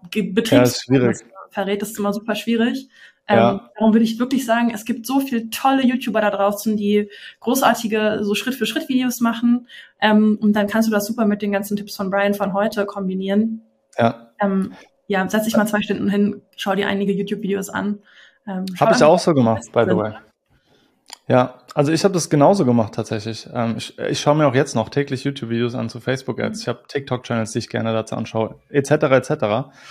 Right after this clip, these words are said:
Speaker 2: Aber unabhängig davon, ich weiß nicht, ob ich jetzt zu vorgreife, aber wenn die Menschen im Chat das heute gut finden und Lust haben, könnten wir uns ja auch nochmal mit so einem Thema auseinandersetzen, da eventuell mehr draus zu machen.
Speaker 1: Ja, super
Speaker 2: Ich seh den
Speaker 1: gerne.
Speaker 2: Chat nicht, aber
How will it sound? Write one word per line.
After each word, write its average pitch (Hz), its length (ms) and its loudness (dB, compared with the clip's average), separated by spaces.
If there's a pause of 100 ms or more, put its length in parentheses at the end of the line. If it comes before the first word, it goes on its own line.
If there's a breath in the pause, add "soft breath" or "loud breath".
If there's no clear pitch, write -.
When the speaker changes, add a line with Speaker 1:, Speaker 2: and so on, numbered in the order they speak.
(400 loud breath)
Speaker 2:
Aber 135 180 6
unabhängig 165 420 4
davon, 151 300 4
ich 123 100 -2
weiß 139 120 6
nicht, 147 80 0
ob 127 60 2
ich 120 80 -8
jetzt 131 220 -4
zu - 80 -18
vorgreife, 120 500 2
aber 110 160 2
wenn 117 140 2
die 123 80 4
Menschen 127 300 2
im 120 100 0
Chat 143 240 0
das - 160 -4
heute 123 200 2
gut 180 220 0
finden 120 260 0
und 113 140 0
Lust 160 260 0
haben, 107 360 -2 (400 soft breath)
könnten 151 340 -2
wir 143 140 4
uns 156 140 -2
ja 127 100 4
auch 151 160 2
nochmal 117 360 0
mit 110 220 -4
so - 140 -4
einem 135 160 2
Thema 123 240 0
auseinandersetzen, 120 760 -2
da 117 140 0
eventuell 120 400 0
mehr 123 200 4
draus 107 300 0
zu - 80 -12
machen. 107 320 -8 (400)
Speaker 1:
Ja, 190 160 -4
super 190 120 -10
Speaker 2:
Ich - 80 -8
seh 147 80 4
den 156 40 8
Speaker 1:
gerne. 156 160 6
Speaker 2:
Chat 165 240 2
nicht, 165 220 2
aber 123 420 2